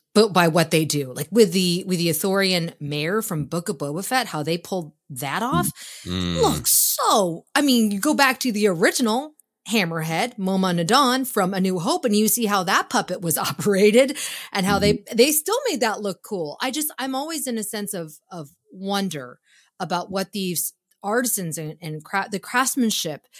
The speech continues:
Speaker 1: that's put into whether it's, you know, a, latex makeup or prosthetics applied
Speaker 3: Mm-hmm.
Speaker 1: to the face, or it, I, I, I just, I have so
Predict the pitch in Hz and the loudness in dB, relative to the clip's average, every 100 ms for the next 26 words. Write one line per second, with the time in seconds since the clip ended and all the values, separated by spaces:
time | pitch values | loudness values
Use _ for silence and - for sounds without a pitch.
0 | - - 165 - - 254 220 233 233 220 | -14 -8 -6 -4 -2 0 2 0 0 -2
1 | 175 190 185 185 185 - _ 247 208 151 | 0 0 0 0 -2 -8 _ -6 -4 -6
2 | - - 190 233 226 220 226 220 233 240 | -8 -10 -6 -2 -2 -2 -2 0 0 0
3 | 220 170 - - - 196 208 240 254 160 | -2 -2 -2 -4 -4 -2 2 0 0 -6
4 | 127 - - 175 160 160 - 196 185 - | -8 -12 -12 -8 -6 -8 -6 -2 0 0
5 | 262 269 220 - - - - - - - | 2 2 2 -2 -4 -4 -6 -20 -16 -10
6 | 170 208 208 190 196 202 - 277 277 170 | -4 0 0 0 -4 -8 -4 -2 -2 -2
7 | - - - - 175 175 170 185 _ 190 | -6 -6 -6 -6 -6 -4 -4 -8 _ -4
8 | 185 190 - 190 - - 226 233 233 247 | -4 -6 -10 -10 -8 -6 -2 -2 -2 -4
9 | - - 220 - - 214 240 220 - - | -6 -12 -20 -20 -12 -6 -4 -4 -2 -2
10 | - 262 247 240 247 | 0 2 2 2 0